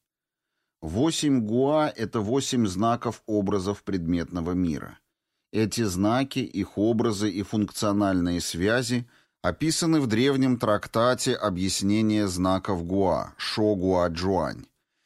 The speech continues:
Император выступает в состоянии грома Джень Гуа, выравнивает в состоянии Сюнь Гуа. В контакте смотрит в состоянии Ли Гуа,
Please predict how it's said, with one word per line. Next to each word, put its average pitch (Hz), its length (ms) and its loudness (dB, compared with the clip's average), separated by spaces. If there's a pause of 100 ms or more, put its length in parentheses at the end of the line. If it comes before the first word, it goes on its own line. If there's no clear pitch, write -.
(140)
Император 101 680 2
выступает 107 720 0
в - 40 -6
состоянии 101 800 0
грома 98 580 0 (120)
Джень 101 480 0
Гуа, 87 460 0 (560)
выравнивает 127 840 2
в - 60 -8
состоянии 117 800 0
Сюнь 110 440 0
Гуа. 95 440 0 (880)
В - 100 -16
контакте 123 680 0
смотрит 127 580 2
в - 60 -10
состоянии 120 840 2
Ли 107 280 2
Гуа, 95 560 2